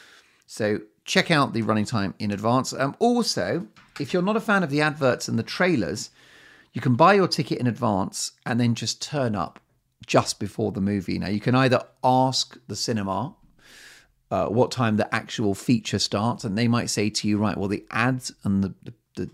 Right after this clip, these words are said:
trailers are at five thirty and the movie starts at five fifty." Well, then if you want to skip all the ads and just have a bit more time in your day, then just arrive before the movie starts.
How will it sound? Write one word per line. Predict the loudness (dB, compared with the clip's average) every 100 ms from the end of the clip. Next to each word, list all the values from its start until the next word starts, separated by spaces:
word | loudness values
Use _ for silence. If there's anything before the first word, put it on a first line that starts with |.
| -8
trailers | 0 2 4 2 2
are | -2
at | -2 -6
five | -6 -6 -6
thirty | -2 0 2 0
and | -2 -2
the |
movie | 0 0 -2
starts | -6 -6 -6 -6 -12 _ -16
at | -16 -16
five | -12 -8 -8 -8 -12
fifty." | -14 -2 -2 -2 -14 -14 -16 -20 -20 -20 _ _
Well, | -4 0
then | 0
if | -2 -2
you | -2
want | -2 -6 -10
to | -10
skip | -6 -6 -6
all | -6
the | -6 -6
ads | -6 -8 -10
and | -10
just | -10 -10
have | -10
a |
bit | -8 -8 -4
more | -4 -4
time | -4 -2 0 -2 -4 _ _ -6
in | -2
your | -2 -2
day, | -4 -4 -6 -10 _ _ _ _
then | -6 -2
just | 0 0
arrive | 4 4 4 2
before | 0 0 4
the |
movie | 4 2 -2
starts. | -4 -6 -6 -14